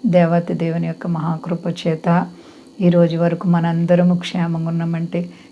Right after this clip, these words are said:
కేవలం దేవుని కృప. ఆయనకి ఏమి ఇచ్చినా ఆయన రుణం మనం తీర్చుకోలేము. ప్రభు అయిన క్రీస్తు వారు జీవి-, మన జీవితాల్లో వింత కార్యాలు ఎన్నో చేస్తున్నారు. ఆయనకే మహిమ. అందరూ బాగున్నారండి?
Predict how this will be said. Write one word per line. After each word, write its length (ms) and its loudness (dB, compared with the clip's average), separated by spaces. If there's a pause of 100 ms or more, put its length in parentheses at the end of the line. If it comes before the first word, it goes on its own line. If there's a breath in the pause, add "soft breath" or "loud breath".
(120 loud breath)
కేవలం 600 6
దేవుని 320 -2
కృప. 360 -8 (720 loud breath)
ఆయనకి 280 0
ఏమి 220 2
ఇచ్చినా 280 -4
ఆయన 140 -2
రుణం 300 -4
మనం 240 -4
తీర్చుకోలేము. 880 -4 (580 loud breath)
ప్రభు 220 0
అయిన 160 -2
క్రీస్తు 440 -4
వారు 280 -2
జీవి-, 540 -4
మన 200 0
జీవితాల్లో 760 -2 (400 loud breath)
వింత 260 4
కార్యాలు 540 4
ఎన్నో 280 0
చేస్తున్నారు. 760 -4 (480 loud breath)
ఆయనకే 500 0
మహిమ. 460 -2 (840 loud breath)
అందరూ 340 6
బాగున్నారండి? 960 2